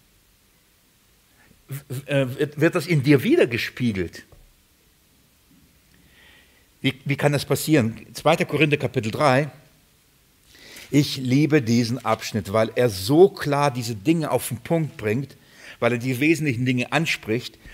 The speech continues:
und uns auch die Lösung und, äh, die Methode vorstellt. Von daher werde ich nicht müde, ihn immer wieder, ähm,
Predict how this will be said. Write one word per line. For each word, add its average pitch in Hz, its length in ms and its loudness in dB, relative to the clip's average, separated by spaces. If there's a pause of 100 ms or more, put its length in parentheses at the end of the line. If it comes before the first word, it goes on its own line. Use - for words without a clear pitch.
(100)
und 120 180 -2
uns 131 220 -2
auch 123 200 0
die 127 240 2
Lösung 135 560 2
und, 113 140 -4
äh, 113 360 -2
die 104 140 -2
Methode 131 420 0
vorstellt. 107 640 -2 (320)
Von 143 160 -4
daher 135 400 4
werde 131 140 4
ich - 120 -2
nicht 139 180 -2
müde, 127 240 4
ihn 117 180 0
immer 127 260 0
wieder, 120 240 2 (500)
ähm, 107 340 0